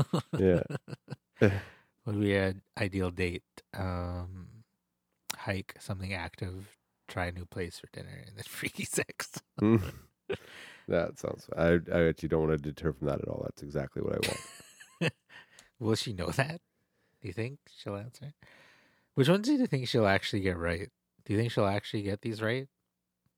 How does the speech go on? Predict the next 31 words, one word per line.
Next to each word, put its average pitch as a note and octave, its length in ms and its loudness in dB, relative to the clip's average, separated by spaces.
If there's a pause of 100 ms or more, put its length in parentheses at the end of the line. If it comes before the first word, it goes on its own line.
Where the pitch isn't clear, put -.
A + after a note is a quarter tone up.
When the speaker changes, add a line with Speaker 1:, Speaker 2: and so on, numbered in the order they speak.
(120)
Speaker 2:
Yeah, D4+ 400 8
I F4 40 8
mean, D#4+ 280 8
she - 160 6
Speaker 1:
Most - 40 8
Speaker 2:
might C#4+ 120 12
Speaker 1:
of - 0 -
Speaker 2:
have A3 80 10
Speaker 1:
them? B2 100 6
Speaker 2:
variations. A2+ 720 12
They're D#3+ 200 12
so G#3+ 240 12
broad. A2 540 10
Like, F#2 200 6
you G#2+ 60 8
might G#2+ 140 10
be F#2+ 160 4
cl-, A#2+ 200 6
Speaker 1:
Yeah. A2 120 8
Speaker 2:
she A2+ 60 8
might A#2+ 80 10
be G2 100 6
close, F#2+ 540 8
but, F2+ 140 2
like, E2+ 80 4
a F2 60 6
variation F2 600 8
on D2 220 -2
it. - 100 -6
Speaker 1:
I'll, E3 400 8
I'll, D#3 640 2